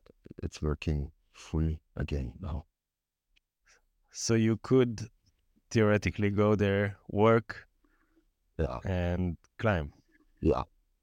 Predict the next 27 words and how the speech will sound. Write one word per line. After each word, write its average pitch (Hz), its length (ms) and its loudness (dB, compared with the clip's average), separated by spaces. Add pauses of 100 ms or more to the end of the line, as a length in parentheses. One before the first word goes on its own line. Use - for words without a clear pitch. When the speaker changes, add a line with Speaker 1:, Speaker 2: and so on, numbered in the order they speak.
(600)
Speaker 1:
People 107 340 4
are 95 100 6
watching 87 420 2
Speaker 2:
Mm. - 20 -4
Speaker 1:
YouTube 92 520 0
movies. 82 680 -4
It's - 320 -6
pretty 80 240 0
normal 76 380 -4
now. - 260 -12 (500)
You 110 100 0
can 110 380 2
Speaker 2:
Oh, - 0 - (100)
Speaker 1:
stream 110 140 6
Speaker 2:
wow. 101 180 6
Speaker 1:
movies, 92 360 2
so 101 240 2
Speaker 2:
Okay. 87 220 2 (440)
Speaker 1:
then 117 140 6
you 120 100 4
can 110 220 2
do 101 120 2
the 95 100 2
work 80 320 -4
also, 76 320 -4
I 73 140 -4
think. - 360 -12